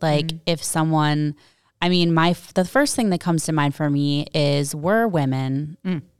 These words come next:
Speaker 1: We're
Speaker 2: Yeah, I think, yeah.
Speaker 1: relatively attractive women.
Speaker 2: Yeah, I'll
Speaker 1: You
Speaker 2: say
Speaker 1: go-
Speaker 2: that. I'll go with it. Let's,
Speaker 1: <laughs>
Speaker 2: yeah.
Speaker 1: I mean, there's been,
Speaker 2: Confidence.
Speaker 1: when we're younger, when, when I was younger, you very recently,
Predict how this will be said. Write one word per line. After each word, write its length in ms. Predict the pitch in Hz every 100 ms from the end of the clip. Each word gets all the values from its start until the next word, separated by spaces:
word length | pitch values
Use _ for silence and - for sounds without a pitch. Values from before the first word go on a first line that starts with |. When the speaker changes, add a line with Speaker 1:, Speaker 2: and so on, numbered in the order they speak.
| _
Speaker 1:
We're 420 | 180 185 190 196 - _ _ _ _
Speaker 2:
Yeah, 160 | 233 254
I 80 | 170
think, 240 | 226 233 190
yeah. 80 | 233
Speaker 1:
relatively 460 | 208 190 156 156
attractive 500 | 143 151 139 - 139
women. 460 | 139 135 143 156 160 -
Speaker 2:
Yeah, 340 | 311 320 131 - - -
I'll 220 | 220 233
Speaker 1:
You 80 | 220
Speaker 2:
say 100 | 254
Speaker 1:
go- 40 | 220
Speaker 2:
that. 400 | 160 170 240 - -
I'll 160 | 330
go 240 | 302 208 185
with 180 | 190 208
it. 300 | 208 262 233
Let's, 300 | 269 - 214
Speaker 1:
<laughs> 20 |
Speaker 2:
yeah. 460 | 247 403 180 151 165
Speaker 1:
I 80 | 196
mean, 220 | 202 190
there's 240 | 190 190
been, 300 | - 180 170
Speaker 2:
Confidence. 440 | 170 175 190 170 190
Speaker 1:
when 220 | 190 190
we're 160 | 220
younger, 760 | 254 196 170 160 165 160 156 156
when, 220 | 156 151 -
when 160 | 156 147
I 140 | 147
was 180 | 151 147
younger, 580 | 147 139 143 135 139 143 143 - _ _
you 560 | 160 156 151 151 151 151 - _ _ -
very 220 | 151 147
recently, 1000 | 151 143 156 147 143 - 147 139 139